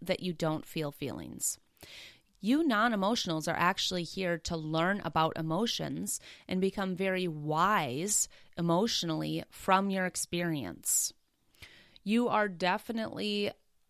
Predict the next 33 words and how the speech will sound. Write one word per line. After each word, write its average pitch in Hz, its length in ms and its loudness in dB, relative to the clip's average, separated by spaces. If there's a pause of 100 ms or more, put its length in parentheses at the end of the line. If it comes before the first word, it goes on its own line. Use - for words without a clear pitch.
(100)
a - 60 2
classical 170 840 0
empath. 151 680 -2 (100)
I 208 60 0
get 262 180 2
really 208 540 0
kind 190 240 -6
of 170 160 -6
irritated 175 600 -2
when 165 160 -2
people 165 280 -6
use 151 380 -2
the 220 100 -2
word 233 320 0
empath 226 680 -4
in 202 100 -2
certain 190 320 -4
situations 185 800 -4
because 180 560 -2 (720)
according 226 420 0
to 220 100 -2
human 185 300 -2
design, 175 560 -2 (560)
any 233 580 4 (220)
undefined 180 880 2
aspect 160 500 -4
of 156 120 -8
your 156 100 -2
chart 185 560 -2
means 180 360 -2
that 185 100 -6
you're 175 160 0
an 160 140 -2